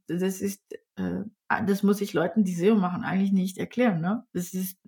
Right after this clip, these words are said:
ja, und dann zum Beispiel auch sehr wichtig ist die Reihenfolge von den Überschriften.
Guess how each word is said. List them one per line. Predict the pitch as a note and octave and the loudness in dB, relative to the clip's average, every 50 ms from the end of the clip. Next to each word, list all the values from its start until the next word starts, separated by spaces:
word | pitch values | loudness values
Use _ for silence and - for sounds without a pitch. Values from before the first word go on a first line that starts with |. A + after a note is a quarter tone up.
| _ _ _ _ _ _ _ _ _ _ _ _ _ _ _ _ _ _ _ _ _ _ - | _ _ _ _ _ _ _ _ _ _ _ _ _ _ _ _ _ _ _ _ _ _ 4
ja, | A#3+ B3 A3+ F#3 E3 - - | 8 10 10 10 8 8 6
und | - A3+ A3+ B3 | 8 8 10 12
dann | C4 C4+ D4 C#4+ | 10 10 10 6
zum | - D#4+ C#4 | 4 4 6
Beispiel | A3+ G3+ G#3+ A3 A3 - - - A#3 A3+ A3+ - | 8 8 8 6 6 4 2 4 4 4 6 6
auch | - G#3 G#3+ G#3+ | 4 4 4 4
sehr | - - B3 A#3+ G#3+ | 2 2 2 4 4
wichtig | G#3 G#3+ G#3+ - - A#3+ A#3+ A#3 A#3 - | 2 2 2 2 2 2 2 2 4 4
ist | - A3 G#3+ G#3+ - | 4 4 6 6 6
die | A3+ G#3+ A3 A#3 A3+ | 6 8 8 6 6
Reihenfolge | - F3 C#3+ F#3 G#3+ A3+ A#3 - G3+ F#3 G3+ G3+ G#3+ G#3+ A3 | 6 6 6 8 6 6 6 4 4 4 4 6 6 6 4
von | G#3+ - F#3+ F#3+ G3 F#3+ | 4 2 2 2 4 4
den | F#3+ F#3 F#3 G3 - | 4 4 2 2 2
Überschriften. | - D4+ E4 F4+ F#4+ - - G3+ F#3 F3 F3 - - - F3 - - | 2 0 2 0 -2 0 2 2 2 2 0 -4 -6 -6 -6 -6 -8